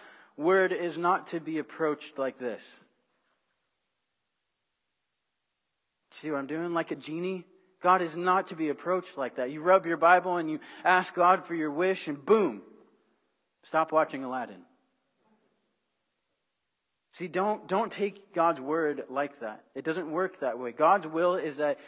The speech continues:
you continually ask, you continually seek, you continually knock. Matthew seven seven, it says, "Ask,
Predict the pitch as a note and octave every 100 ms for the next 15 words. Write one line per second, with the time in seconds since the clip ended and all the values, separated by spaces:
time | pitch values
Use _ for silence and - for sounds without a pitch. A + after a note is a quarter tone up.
0 | - C#3+ C#3+ D3+ D3 - F#3 F#3+ F3 D3+
1 | B2+ C3 C3+ A#2 - C#3+ D3 D#3 B2 F#3
2 | G3 F3 D3 B2+ - C#3+ B2 - D3 D#3
3 | D3 - F#3 F3+ D3+ C3+ B2 B2 B2 D3+
4 | E3 D#3+ E3 D3 - - - - F3 E3+
5 | D#3 F3+ E3 D#3 - D#3 C3+ F3+ F3+ C#3+
6 | - -